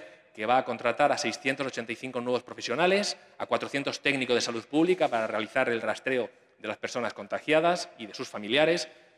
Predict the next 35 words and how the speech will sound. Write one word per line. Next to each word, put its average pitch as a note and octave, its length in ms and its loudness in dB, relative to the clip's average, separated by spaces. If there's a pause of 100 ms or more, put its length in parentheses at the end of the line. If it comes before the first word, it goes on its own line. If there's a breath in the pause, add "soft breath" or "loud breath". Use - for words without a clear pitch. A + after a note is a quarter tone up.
(120)
y - 60 -20
por A2 100 -2
lo G#2 40 -4
tanto C3 220 -4
estamos A#2 320 -4
en G#2 80 -10
condiciones. G2 500 -14
Por - 160 -10
supuesto C#3 340 -2
que C#3 40 -4
estamos B2 260 -4
en A2 80 -10
condiciones. G2 580 -14 (280)
Podemos F3+ 440 2
y E3 60 -2
debemos C3+ 600 2
pasar G#2 260 2
de G2 100 -2
fase. - 300 -2 (500 soft breath)
Porque B2 160 -4
¿saben F#3 220 4
lo G3 80 2
que F3 100 2
pasa, F3 360 2
se-, D3 260 -8
si-, - 180 -14
señores C#3+ 400 -4
del B2+ 120 -6
Partido B2 280 -4
Socialista, B2+ 380 -6
si - 120 -8
no B2+ 100 -4
pasamos B2+ 360 -6
de A#2 100 -6
fase? - 300 -4